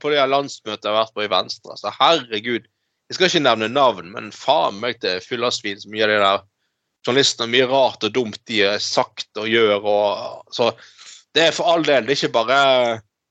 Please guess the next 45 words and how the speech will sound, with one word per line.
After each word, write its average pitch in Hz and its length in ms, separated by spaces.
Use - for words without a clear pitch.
ikke 131 200
bare, 127 300
men, 143 160
men 143 200
sant, 151 340
li-, 151 240
likevel, 139 560
det 120 80
betyr 131 320
jo 107 80
ikke 120 140
at - 80
du - 80
kan, 117 260
som 113 160
politiker - 720
kan 117 160
ringe 110 480
til - 160
en - 80
journalist. 117 480
<laughs> - 720
Så 160 160
liksom, 147 320
ja, 147 140
det 156 240
er 117 80
liksom 135 240
det 139 220
vi 117 80
finner 113 180
på, 131 140
på 117 160
utdanningslaget. 104 460
Vi 113 80
ringer 123 180
til 107 140
en - 80
journalist - 580
og 98 220
sier 113 240
at - 80
hun 110 80
er 101 80
hore. 110 380